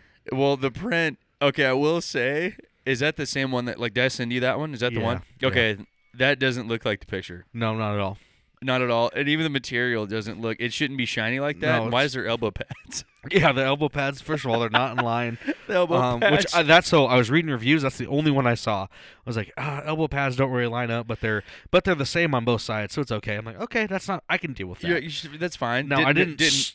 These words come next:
Speaker 2: I didn't scroll down. That's like
Speaker 1: <laughs>
Speaker 2: not the same material as the picture. It looks nothing like the picture. And then I didn't look at the star rating. It's a two point two out of five.
Speaker 1: Mm.
Speaker 2: I got it. It's warm.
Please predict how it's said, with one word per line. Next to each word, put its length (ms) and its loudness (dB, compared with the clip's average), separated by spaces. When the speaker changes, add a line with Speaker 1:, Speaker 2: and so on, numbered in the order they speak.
Speaker 2:
I 80 2
didn't 200 0
scroll 420 4
down. 260 2
That's 180 0
like 200 2
Speaker 1:
<laughs> 360 -12
Speaker 2:
not 380 2
the 80 0
same 280 2
material 500 2
as 100 0
the 80 -10
picture. 380 -2
It 80 -6
looks 280 -4
nothing 420 -4
like 240 -6
the 80 -4
picture. 560 -4
And 200 -6
then 100 -2
I 60 0
didn't 160 -4
look 100 -2
at 60 -2
the 80 -2
star 260 2
rating. 200 0
It's 120 -8
a 60 -6
two 180 -6
point 260 -6
two 200 -2
out 80 -2
of 60 -6
five. 460 -10
Speaker 1:
Mm. 600 -6
Speaker 2:
I 100 4
got 280 0
it. 160 -6
It's 220 -4
warm. 520 -2